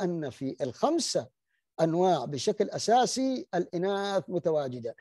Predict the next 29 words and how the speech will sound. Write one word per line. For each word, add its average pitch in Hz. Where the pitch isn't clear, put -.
بل 147
إنه 269
تكون 190
بنسبة 156
مئة 302
في -
المئة 214
في 170
كل 202
من 170
ساركوفاجا 151
هيموروداليس 147
وفي 185
جنس 156
والفرتيا 165
تكون 160
فقط 190
من 165
الإناث، 156
وهذا 220
أيضا 208
له 180
ما 160
يبرره، 180
لأن 302
هذه 214
الجوادب 160
كما 165
أسلفت 165